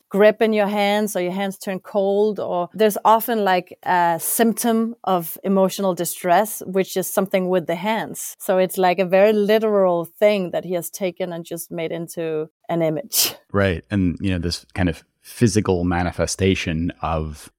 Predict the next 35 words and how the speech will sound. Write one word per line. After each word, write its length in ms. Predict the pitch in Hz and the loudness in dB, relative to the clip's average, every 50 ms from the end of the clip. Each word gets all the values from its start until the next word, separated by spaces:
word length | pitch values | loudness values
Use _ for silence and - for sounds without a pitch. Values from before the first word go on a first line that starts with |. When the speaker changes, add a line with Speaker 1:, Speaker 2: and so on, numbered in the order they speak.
| _ _ - | _ _ 4
Speaker 2:
internal 720 | 107 104 92 - 110 107 98 90 95 95 90 87 85 - | 4 4 6 4 2 4 4 2 2 0 0 -2 -4 -8
turmoil 720 | - - 110 98 92 87 85 87 87 87 85 82 82 82 80 - | -6 2 4 4 4 4 2 0 0 0 0 0 -2 -2 -4 -4
and 160 | 85 85 82 | -4 -6 -6
pain 580 | - - 87 85 82 80 80 80 78 76 80 80 - - | -4 -2 -2 0 0 0 -2 -4 -4 -4 -4 -6 -6 -6
and, 640 | - 85 80 80 80 80 78 73 76 73 - - - _ _ _ _ _ _ | -6 -8 -6 -6 -6 -6 -6 -8 -8 -10 -10 -12 -12 _ _ _ _ _ _
you 100 | 101 92 | -6 -6
know, 160 | 82 78 71 - | -4 -6 -6 0
worry 340 | 101 110 107 101 101 98 92 | 2 4 4 6 4 4 2
and 140 | 90 90 87 | 0 0 -2
anxiety, 640 | 85 90 92 85 95 92 90 87 87 85 85 90 95 | -2 -2 -2 0 2 0 0 0 -2 -4 -2 -2 -2
all 260 | 85 - 104 104 104 | 2 2 4 4 2
of 80 | 98 82 | 2 0
these 200 | 92 87 82 - | 0 -2 0 2
things 360 | - 107 101 98 95 85 73 | 2 2 4 4 2 0 0
that, 220 | - 82 80 78 - _ _ | -2 -4 -4 -4 -8 _ _
you 100 | 85 78 | -14 -10
know, 160 | 76 78 76 | -8 -8 -10
people 300 | - - - 78 - 85 | -4 -4 -4 -2 -2 -6
feel 240 | - - 85 78 80 | -4 -4 -6 -6 -6
throughout 360 | - - 85 85 82 80 - | -4 -4 -2 0 0 -2 -2
their 140 | - 78 78 | -4 -6 -4
life, 340 | 85 104 110 101 90 - - | 0 0 2 2 0 -2 -4
but 140 | - 80 73 | -8 -8 -8
it 120 | 71 - | -8 -6
is 220 | 82 85 82 78 | -6 -6 -6 -2
that 240 | - 82 78 - - _ - - - | -2 -2 -2 -2 -4 _ -12 -8 -4
adolescence 880 | 87 87 87 85 82 87 87 92 - - 73 69 71 - - - - - - | -2 -2 0 0 0 0 0 -2 -2 -4 -6 -8 -8 -8 -8 -8 -10 -10 -12
and, 500 | - 71 69 71 71 73 73 - - - | -12 -10 -8 -6 -6 -6 -6 -8 -12 -10
you 100 | _ 82 | _ -6
know, 100 | 78 76 | -6 -6
the 60 | 71 73 | -6 -6
transition 520 | - - 87 82 82 82 87 87 - 82 | -2 0 0 0 2 0 0 -2 -2 -2
into 280 | 67 - 76 78 - 73 | -4 -6 -8 -8 -6 -4
adulthood 640 | 73 90 95 101 107 - 87 76 71 67 67 - - _ _ - | 0 0 2 0 0 -2 -6 -6 -6 -6 -6 -8 -12 _ _ -6
that, 340 | - 85 76 - - _ | -4 -4 -4 -4 -8 _